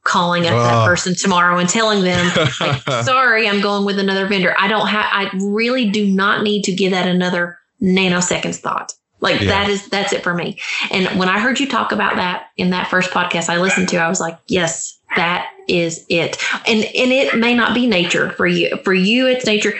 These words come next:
Speaker 1: For me, it's nighttime. For somebody else, it's something else. But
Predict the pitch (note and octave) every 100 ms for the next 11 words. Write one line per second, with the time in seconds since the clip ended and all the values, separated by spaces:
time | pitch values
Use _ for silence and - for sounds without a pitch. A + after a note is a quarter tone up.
0 | - - G3 F#3 G3 G#3+ A3 G#3+ - -
1 | F#3+ F3+ - - F#3 F3+ F3 F3 G#5 -
2 | - - - - G3+ F#3 - - A3 G#3
3 | G3+ F#3 - G3+ F#3 F#3 F3+ - E3+ D#3+
4 | - - G3